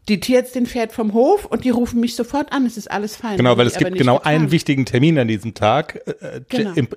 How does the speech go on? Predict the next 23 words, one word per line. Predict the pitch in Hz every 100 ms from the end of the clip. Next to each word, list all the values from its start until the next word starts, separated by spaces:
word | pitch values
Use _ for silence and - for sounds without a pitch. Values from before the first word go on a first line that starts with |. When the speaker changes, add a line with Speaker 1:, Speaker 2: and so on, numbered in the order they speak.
| - -
Speaker 2:
im | 123
Grunde | 113 139
Speaker 1:
Haben | 123
die | 139
nicht | 156
Speaker 2:
Jenny |
Speaker 1:
getan. | 170 147
Speaker 2:
anrufen | 131 160 170 143
nach | 135 131
A | - 135
K | 143 139
U. | 135 104
Ja. | 107 113
Speaker 1:
Haben | 180 175
die | 180 -
auch | 170 170 -
nach | 175 165 165 - _ _
zwei | - 330 320
Tagen | 247 202 190
nicht | 185 -
getan. | - 196 208 185 233 - -
<laughs> |
Wir, | 202